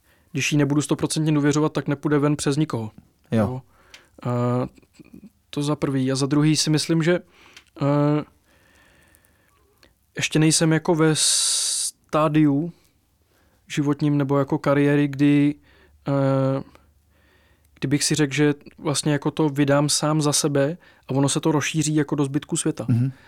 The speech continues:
Speaker 1: Takže mám pocit, že by to v momentě jako pro mě, eh, nebyl rozumný krok, eh, když chci ještě to jméno jako tlačit dál.
Speaker 2: Nezajímá tě prostě jenom Česká a Slovenská republika
Speaker 1: Ne,
Speaker 2: a
Speaker 1: to
Speaker 2: tak
Speaker 1: vůbec.
Speaker 2: vůbec,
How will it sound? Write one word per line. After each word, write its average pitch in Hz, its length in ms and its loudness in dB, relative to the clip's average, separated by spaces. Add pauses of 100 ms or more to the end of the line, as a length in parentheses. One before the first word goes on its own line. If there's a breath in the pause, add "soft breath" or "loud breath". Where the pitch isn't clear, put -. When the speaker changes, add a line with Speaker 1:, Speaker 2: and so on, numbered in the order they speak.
(160 loud breath)
Speaker 1:
Takže 131 180 -4
mám 139 120 0
pocit, 139 220 -4
že 139 80 -2
by 139 120 2
to 156 160 0
v 143 60 -2
momentě 143 540 2 (120)
jako 147 340 -4
pro 139 120 -2
mě, 143 320 -2 (560 soft breath)
eh, 127 320 0
nebyl 139 340 2
rozumný 151 380 4
krok, - 440 -2 (1000 soft breath)
eh, - 20 -2 (240)
když 131 340 0
chci 147 600 -2
ještě 139 220 -8
to 147 120 -2
jméno 143 280 0
jako 143 160 -6
tlačit 143 320 -6
dál. 131 360 -2 (260)
Speaker 2:
Nezajímá 120 640 4
tě 101 140 -4
prostě 104 320 0
jenom 104 400 4
Česká 101 380 -2
a 92 60 0
Slovenská 95 520 0
republika 98 380 -4
Speaker 1:
Ne, 123 80 0
Speaker 2:
a 104 80 0
Speaker 1:
to 87 140 -2
Speaker 2:
tak 90 120 -4
Speaker 1:
vůbec. 113 160 -6
Speaker 2:
vůbec, 90 460 -6